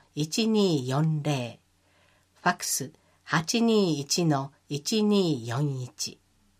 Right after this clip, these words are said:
市民ギャラリーでの催し。よってたかって美術展。十一月三日から八日の午前十時から午後六時。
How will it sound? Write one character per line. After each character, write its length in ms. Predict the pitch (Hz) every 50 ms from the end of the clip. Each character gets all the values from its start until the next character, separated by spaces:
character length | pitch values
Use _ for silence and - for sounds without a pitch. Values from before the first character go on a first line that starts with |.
| _ _ _ _ _ _ _ _ _ _ _ _ _ _ _ _ _ _ _ _ _ _ _ _ _ _ _ _ _ _ _ _ _ -
市 240 | - - - 196 214
民 240 | 254 269 277 269 247
ギ 80 | 247
ャ 60 | 240
ラ 160 | 233 226 208 196
リ 240 | 170 156 147 147
ー 20 | 147
で 140 | 160 175 190
の 120 | 175 151
催 500 | 131 117 110 113 120 127 139 143 127 127
し。 360 | 123 - - - 131 - - _ _ _ _ _ _ _ _ _ _ _ _ _ _ _ _ _ _ _ _ _ _ _ _ _ _ _ _ _ _ _ _ -
よ 120 | - 165 170
っ 60 | 165
て 220 | - - - 214
た 140 | 208 208 190
か 160 | 196 - 190
っ 80 | 180 - _ _ -
て 180 | - 175 165
美 160 | 143 123 139 139
術 300 | - 175 160 - 160 -
展。 360 | - 131 117 107 104 - - _ _ _ _ _ _ _ _ _ _ _ _ _ _ - _ _ _ _ _ _ _ _ _ _ -
十 260 | 151 143 202 226 247
一 220 | 247 247 - 240
月 280 | 220 220 214 - - 196
三 160 | 190 190 196
日 200 | 196 - - 190
か 120 | 190 190 175
ら 140 | 180 170
八 220 | 151 143 156 170 165
日 180 | - - 156
の 240 | 151 151 143 147 147 - - _ _ -
午 200 | - 160 190 214 208
前 220 | 220 196 180 160
十 260 | 147 156 190 202 196
時 160 | 170 160 143 127
か 160 | - 165 170
ら 240 | 165 147 135 - _ _ -
午 140 | - 175 190
後 140 | 190 170 143
六 340 | 135 123 120 - - 147
時。 220 | 139 - - 107